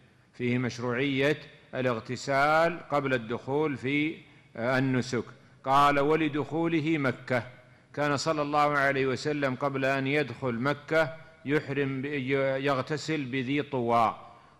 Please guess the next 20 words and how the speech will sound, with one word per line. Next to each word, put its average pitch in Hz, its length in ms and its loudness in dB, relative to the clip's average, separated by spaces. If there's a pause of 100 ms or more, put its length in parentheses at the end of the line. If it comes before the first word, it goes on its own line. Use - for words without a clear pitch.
(120)
يبيت 127 480 0
بها 135 520 0 (300)
ويغتسل 127 800 -2
بها 123 320 0
ثم 147 280 -2
يذهب، 127 720 0
ثم 135 260 -4
يدخل 127 440 0
مكة. 110 440 -4 (420)
"ولوقوفه 151 1040 2
عشية 127 600 -2
عرفة"، 101 420 -2 (380)
فيه 135 180 -2
استحباب 139 920 0 (420)
أن 131 160 0
يغتسل 139 720 0
الإنسان 131 960 -2 (260)
في 127 280 -2
يوم 135 300 2
عرفة 131 540 2